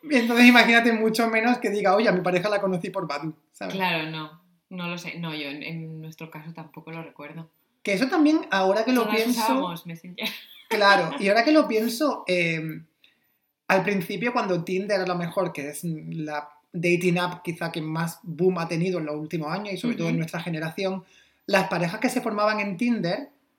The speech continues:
Speaker 1: muchas al principio, yo creo que había como una especie de estigma en reconocer que se habían conocido por Tinder.
Speaker 2: Yo creo que sí también, ¿eh?
Speaker 1: E, e, e igual como que se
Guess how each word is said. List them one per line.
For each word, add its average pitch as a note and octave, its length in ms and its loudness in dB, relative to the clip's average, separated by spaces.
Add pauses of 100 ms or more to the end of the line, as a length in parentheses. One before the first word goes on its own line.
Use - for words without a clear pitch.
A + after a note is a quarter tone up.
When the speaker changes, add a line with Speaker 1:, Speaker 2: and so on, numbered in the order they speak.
Speaker 1:
muchas G#3+ 520 2
al G#3 120 -4
principio, G3+ 760 -2
yo F3+ 180 -2
creo G#3+ 120 -4
que G#3+ 100 -4
había G3+ 140 -4
como G3 180 -4
una F#3+ 160 -6
especie G3 280 -6
de F3 100 -2
estigma G3+ 580 -2
en F3+ 120 0
reconocer F3 540 0
que G#3 80 -2
se E3+ 80 -4
habían E3 160 -2
conocido F3+ 400 -2
por - 140 -14
Tinder. D3 380 -12
Speaker 2:
Yo A#3+ 120 -2
creo C4+ 140 -4
que G#4 100 -6
sí G3+ 180 -6
también, D#3+ 420 -8
¿eh? F#3 220 -10
Speaker 1:
E, G#3 120 2
e, G#3+ 300 -2
e F#3+ 100 6
igual F#3+ 400 4
como C4 200 2
que G3 160 -4
se F3 600 -2